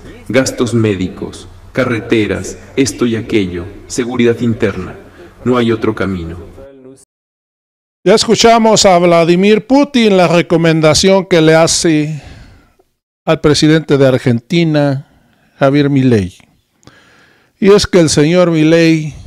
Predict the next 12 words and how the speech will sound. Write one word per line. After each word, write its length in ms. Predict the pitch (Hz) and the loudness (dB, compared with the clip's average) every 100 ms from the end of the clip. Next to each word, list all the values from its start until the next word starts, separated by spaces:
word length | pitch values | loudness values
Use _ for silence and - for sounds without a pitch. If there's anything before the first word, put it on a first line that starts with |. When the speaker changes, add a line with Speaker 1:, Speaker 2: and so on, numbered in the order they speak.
| - | -6
Speaker 2:
ha 160 | - 156 | -2 0
dicho 480 | 170 160 160 139 | 0 0 -2 -2
que 160 | - 131 | 0 0
va 160 | 131 180 | 2 2
a 20 | |
vender 380 | 175 147 170 - | 2 2 0 -2
todas 520 | _ 202 254 233 190 | _ 2 4 4 4
las 200 | 160 143 | 2 0
paraestatales 1300 | - 139 135 123 135 127 165 160 151 143 131 - - - | 0 2 2 0 -4 -2 0 2 2 0 0 -8 -14 -4
a 140 | 143 | 0
los 200 | 135 123 | 2 0
privados. 680 | - 131 123 110 95 - | 0 2 4 2 -2 -8